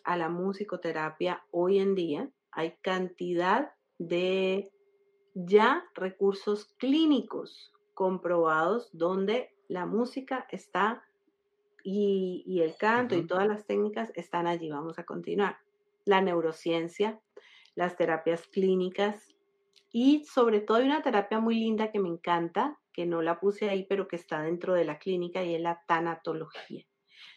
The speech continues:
Speaker 1: La tanatología musical es hermosísima y es ayudar al proceso del buen morir. La P N L, la programación neurolingüística que utiliza el sistema auditivo, el sistema visual, el sistema kinestésico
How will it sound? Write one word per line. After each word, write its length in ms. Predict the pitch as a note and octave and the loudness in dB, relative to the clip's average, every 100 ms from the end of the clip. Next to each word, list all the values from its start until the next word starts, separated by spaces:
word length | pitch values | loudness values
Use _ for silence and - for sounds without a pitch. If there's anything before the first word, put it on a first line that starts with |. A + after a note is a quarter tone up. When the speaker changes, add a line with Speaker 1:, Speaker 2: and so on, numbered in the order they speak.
| _ - | _ -8
Speaker 1:
La 240 | D#3+ D#3 - | -8 -6 0
tanatología 880 | G#3+ B3+ C#4 C4+ A#3 A3 A3+ G#3 G#3 | 2 4 2 0 -2 -4 0 0 2
musical 760 | G#3 G3+ E3+ - D3 D#3+ - F3 | -2 -4 -10 -4 -4 -4 -8 -10
es 180 | E3+ - | -10 -10
hermosísima 680 | F3 E3+ E3 G3 F#3+ B3 A3+ | -8 -8 -8 -10 -6 -4 -2
y 100 | E3+ | -4
es 120 | E3 | -4
ayudar 540 | F3+ F3 E3+ F3+ G#3 A#3 | -6 -4 -4 0 0 0
al 140 | A3 | -2
proceso 520 | - F3+ F#3+ F#3+ G3+ | -4 -6 -6 -4 -2
del 160 | G3 E3+ | -2 -2
buen 260 | D#3+ D#3 D#2+ | -2 -2 -2
morir. 360 | E2 D#2+ - _ _ - - - _ | -4 -6 -12 _ _ -20 -20 -20 _
La 400 | - A3+ A3 A3 | 0 6 8 6
P 100 | - | 4
N 440 | C4+ C#4+ D4+ D#4 B3 | 4 4 2 2 2
L, 160 | G#3+ | 4
la 180 | A3+ G#3+ | 2 0
programación 840 | G3+ F3+ F3 E3+ E3+ - F#3+ G3 G#3+ | -2 -4 0 -2 -2 -2 0 2 2
neurolingüística 1040 | A3 G#3 G3+ F3+ D#3+ D#3+ - F#3+ F#3 F3+ | 2 2 2 0 -4 -8 -8 -6 -6 -6
que 260 | - D#3+ - | -4 -6 -6
utiliza 720 | G#3 F#3 F3+ F3 F#3 F#3 G3+ | -6 -4 -2 -2 -4 0 2
el 120 | G3 F#3 | 2 0
sistema 400 | F3 - E3+ E3+ | -6 -6 -2 -2
auditivo, 540 | E3+ E3 - G3 G3+ | -4 -8 -8 2 4
el 220 | F#3+ F3 | 6 2
sistema 560 | E3+ D#3+ - E3+ E3+ E3 | -4 -14 -6 -2 0 -2
visual, 480 | E3+ - G3 F3+ F#3 | -4 -6 -2 0 0
el 120 | F3 | -4
sistema 520 | F3+ - E3+ E3+ E3 | -10 -8 -4 -2 -4
kinestésico 1080 | - F#3 E3 - _ F#3 G3 G#3+ G#3+ A3+ | -2 -2 -2 -8 _ -4 -2 -4 -2 -2